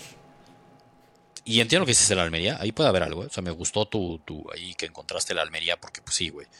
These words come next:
doce partidos tiene tres puntos por empates. La Real Sociedad va a llegar con muchísima motivación después de su gran partido contra el Benfica.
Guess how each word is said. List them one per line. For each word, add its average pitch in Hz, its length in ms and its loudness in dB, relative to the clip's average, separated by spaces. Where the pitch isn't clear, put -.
doce 98 220 0
partidos 101 340 -4
tiene 92 320 -4
tres 107 160 -2
puntos 95 340 -8
por 82 220 -8
empates. 92 580 -4
La 90 120 -4
Real 92 180 -4
Sociedad 90 300 -2
va 95 60 -2
a - 20 -2
llegar 87 420 -2
con 87 160 -14
muchísima 95 560 2
motivación 85 460 -2
después 85 320 -10
de 87 80 -12
su 80 100 -12
gran 90 180 -6
partido - 280 -12
contra 78 220 -16
el 76 40 -16
Benfica. 87 460 -6